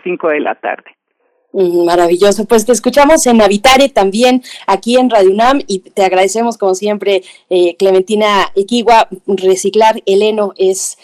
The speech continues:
Speaker 2: el mensaje de esta mañana. Pues ya, con, con la temporada encima, la temporada navideña,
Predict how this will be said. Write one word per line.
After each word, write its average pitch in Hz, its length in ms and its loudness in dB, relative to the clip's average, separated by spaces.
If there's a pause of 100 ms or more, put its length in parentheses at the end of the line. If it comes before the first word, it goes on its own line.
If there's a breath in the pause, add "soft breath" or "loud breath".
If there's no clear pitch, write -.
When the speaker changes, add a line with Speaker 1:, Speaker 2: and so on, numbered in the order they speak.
(220 soft breath)
Speaker 2:
el 185 140 0
mensaje 202 420 -2
de 190 140 0
esta 196 220 -4
mañana. 220 520 0
Pues 180 140 -4
ya, 180 340 0
con, 180 300 -2
con 202 240 0
la 196 160 4
temporada 220 420 0
encima, 196 440 0
la 170 120 -2
temporada 180 400 -2
navideña, 196 600 0